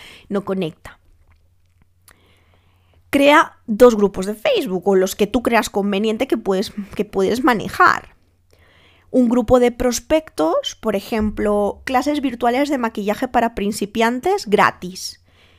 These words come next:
Y entonces ahí en ese grupo se van uniendo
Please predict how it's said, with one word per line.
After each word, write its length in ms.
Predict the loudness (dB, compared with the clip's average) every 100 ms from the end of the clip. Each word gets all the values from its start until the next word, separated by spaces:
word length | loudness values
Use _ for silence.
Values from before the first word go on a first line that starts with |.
| _ -6
Y 100 | -4
entonces 340 | -4 -4 0
ahí 320 | 0 0 -2
en 120 | -2
ese 240 | 0 0 0
grupo 380 | 0 0 0 0
se 160 | 0 0
van 180 | 0 -2
uniendo 580 | -2 -2 -2 -2 -2